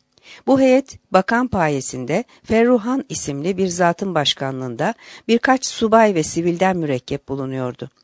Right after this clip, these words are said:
Musabat denilen nizalı yer buradan ileride, aradaki hudut belirsiz. Yalnız birkaç kilometre ilerimizde Hoşabe isimli bir su başında İran karakolu var.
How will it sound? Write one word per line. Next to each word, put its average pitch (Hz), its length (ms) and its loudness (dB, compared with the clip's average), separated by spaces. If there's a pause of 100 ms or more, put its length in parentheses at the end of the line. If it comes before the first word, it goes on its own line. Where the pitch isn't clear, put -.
(240)
Musabat 165 640 2
denilen 165 420 -2 (240)
nizalı 180 520 2
yer 175 260 0 (260)
buradan 233 340 6
ileride, 180 580 0 (340)
aradaki 196 500 2
hudut 202 500 -4
belirsiz. 170 600 -2 (240)
Yalnız 220 380 2
birkaç 202 400 -2
kilometre 175 540 -2
ilerimizde 139 640 -4 (260)
Hoşabe 214 560 2
isimli 147 500 -6
bir 202 120 0
su 196 260 -4
başında 143 520 0 (340)
İran 214 340 2
karakolu 139 520 -4
var. 127 240 -8